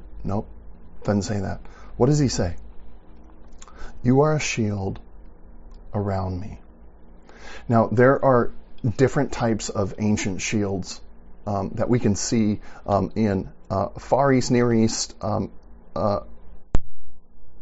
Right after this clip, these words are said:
uh, ancient cultures, but also moving to Greek and Roman cultures as well.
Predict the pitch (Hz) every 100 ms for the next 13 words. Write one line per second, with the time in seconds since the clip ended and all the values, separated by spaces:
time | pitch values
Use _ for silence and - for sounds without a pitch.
0 | - 104 - - - - - - - -
1 | 113 113 117 - - - - - 113 107
2 | - - - - 120 135 135 120 117 123
3 | 113 110 107 107 101 113 107 107 - 101
4 | 104 101 101 - 101 104 101 101 98